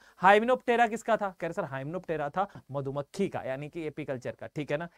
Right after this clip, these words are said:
याद रखना है दोस्त। कैरिका, कैरि-, कैरिकेडी फैमिली हो जाती है, कैरिका लेक का दोस्त इसका नाम है, ये इंडियन है ना इसलिए, ठीक है? समझ गया?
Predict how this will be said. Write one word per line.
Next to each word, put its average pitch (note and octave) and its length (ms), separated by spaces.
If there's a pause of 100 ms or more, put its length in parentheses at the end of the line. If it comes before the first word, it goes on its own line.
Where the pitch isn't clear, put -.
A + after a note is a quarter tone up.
याद E3 240
रखना D3 220
है G3 60
दोस्त। C3 180 (400)
कैरिका, G#3+ 440 (120)
कैरि-, G#3 380
कैरिकेडी G#3+ 460
फैमिली G3 340
हो A3 120
जाती G3 220
है, A3+ 60
कैरिका G3 420
लेक F#3+ 200
का G3 100
दोस्त F3+ 200
इसका E3 220
नाम E3+ 220
है, A3 60
ये G3+ 120
इंडियन F3+ 440
है F3+ 60
ना A#3 100
इसलिए, C3+ 400 (600)
ठीक D#3 240
है? D3+ 160 (500)
समझ C#3+ 200
गया? C#3 300